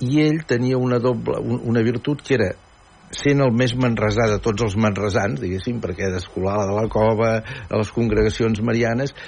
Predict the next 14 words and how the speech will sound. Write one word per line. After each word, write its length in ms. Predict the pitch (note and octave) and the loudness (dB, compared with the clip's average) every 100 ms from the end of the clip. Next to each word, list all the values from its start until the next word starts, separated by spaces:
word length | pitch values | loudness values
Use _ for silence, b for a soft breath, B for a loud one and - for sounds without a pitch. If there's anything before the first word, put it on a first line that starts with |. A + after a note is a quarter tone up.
| B B B B | B B B B
eh, 240 | B2+ B2 - - C#3 B2 B2 A2+ | 2 4 2 -2 0 -2 -2 -2
va 80 | C3+ | -2
ser 200 | - D3 | 0 0
capaç 500 | C#3+ C3+ D3 E3 - - B | 0 2 2 0 -4 -16 B
d'aquest 680 | - A2 B2 - A2 - C3+ | -8 0 0 2 -2 2 2
món 500 | C#3+ C3+ A#2 F#2 F2 - | 4 2 2 0 -4 -4
local 560 | G#2+ A#2+ A2 C3 C#3 D#3+ | -2 0 2 2 2 0
enlairar-lo 840 | A#2 A2+ G#2+ G#2 B2+ A#2+ G#2+ G#2 - - | -2 0 0 0 0 -2 -4 -4 -6 -10
i, 200 | - G#2+ - | -4 -4 -2
i, 100 | A2+ C3+ D#3+ | -2 0 -2
eh, 400 | - A#2 A2 G2 | -4 -2 0 -2
posar-lo, 640 | - A2 A2 G#2 G2 B2 C3 | -2 -2 0 0 0 -2 0
diguéssim, 560 | G2 G2+ - A#2 D3+ C#3+ B B B | -2 -4 -2 -2 -2 -4 B B B
en, 260 | - G#2+ | -2 -2